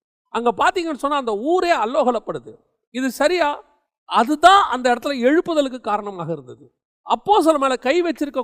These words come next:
கூடாதுங்கிற அளவுக்கு அவங்க வந்துட்டாங்க. ஏன் இவங்களை தொட்டோம்? பாருங்க, பவுலையும் சீலாவையும் சிறைச்சாலையில போடுறாங்க. அவன் முடிவெடுத்தா, இவனை ஏன் நம்ம தொட்டோங்கிற இடத்துக்கு வந்துட்டான் அவன்.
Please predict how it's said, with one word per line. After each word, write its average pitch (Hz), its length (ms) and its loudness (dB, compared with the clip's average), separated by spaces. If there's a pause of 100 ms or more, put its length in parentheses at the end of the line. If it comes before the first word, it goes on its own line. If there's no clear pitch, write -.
(140)
கூடாதுங்கிற 359 540 2
அளவுக்கு 285 400 2
அவங்க 233 240 -6
வந்துட்டாங்க. 180 380 -6
ஏன் 330 320 0
இவங்களை 285 240 -2
தொட்டோம்? 208 400 -8 (680)
பாருங்க, 175 500 -4 (1080)
பவுலையும் 294 480 -2 (100)
சீலாவையும் 269 480 -4
சிறைச்சாலையில 220 480 -4 (100)
போடுறாங்க. 131 340 -20 (800)
அவன் 233 320 0
முடிவெடுத்தா, 269 880 0 (180)
இவனை 233 420 -4
ஏன் 403 240 2
நம்ம 294 200 -4
தொட்டோங்கிற 254 680 -2
இடத்துக்கு 214 320 -8
வந்துட்டான் 180 260 -10
அவன். 117 300 -20